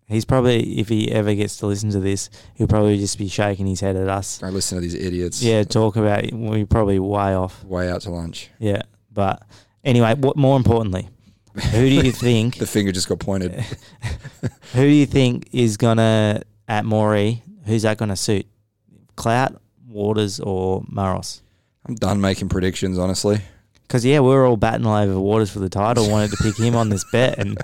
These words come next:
Speaker 2: <laughs>
Speaker 1: and it was,
Speaker 2: Look.
Speaker 1: Darnell was picking Clout, wasn't he?
Speaker 2: Yeah, Darnell's been Clout bandwagon. I've been Waters bandwagon. I sort of forgot about Maros the whole year,
Speaker 1: Yeah,
Speaker 2: so
Speaker 1: you really haven't been. The, and once again,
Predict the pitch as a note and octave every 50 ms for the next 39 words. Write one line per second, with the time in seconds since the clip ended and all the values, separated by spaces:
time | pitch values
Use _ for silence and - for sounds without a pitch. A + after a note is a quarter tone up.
0 | - - - - - - - - - B2 A#2+ A2 G#2+ G#2+ G#2+ - - - C#3+ C3
1 | C3 B2+ B2 - - - - - - - C3 - C3+ B2+ B2 A#2+ A2+ A2 G2 -
2 | A2+ A2 G2+ A2 G2+ G2 F#2+ - A#2 B2 C#3 C#3 - A2 G#2 G#2+ A#2 B2+ D3 D#3+
3 | - _ _ _ _ - - _ _ _ - A2 G#2 G#2 G#2+ G#2+ G#2 G#2 G#2+ A2
4 | G#2+ G#2+ G#2+ A2 A2 A2 G#2+ A2 A#2 A#2 B2+ C#3+ D3+ D3+ C#3 - B2 A2 G#2+ G2
5 | - - G2 G2+ G#2 A2+ A2 - - - A2 G#2+ A2+ A2+ A2+ A2+ A2+ A#2 A2+ A#2
6 | A#2+ A#2+ A#2 - - G#2 A2 A2 G#2 A2+ A2 G#2+ G#2 G2+ G2 F#2+ F2+ F2+ - _
7 | _ _ _ _ - G2+ G2 G2 G#2+ G#2 G2 - G#2+ G2+ G2+ G2+ G2+ G2+ G2+ G2
8 | G2+ F#2+ G2 G2 - - - G#2 G2 F#2 - G#2 G2 G2+ G2 - - G2 F#2+ F#2+
9 | F#2+ F#2+ F#2+ F#2+ G2 G2 - - F#2 F#2 F#2+ G2 G2 G2 G2 G2+ G#2 G#2+ B2+ B2+
10 | B2+ B2+ B2 B2 A#2+ A#2+ B2 C3 C#3 C#3 C3+ C3 B2 A2+ A2+ A2+ A2 G#2+ G#2 G2
11 | - - - _ - C3+ C3+ - - C#3 C#3+ C#3 C3+ C3 C3 C#3+ D#3 D3 - -
12 | C#3 A2 A#2+ C3 C3+ A#2 G#2 A2 A#2+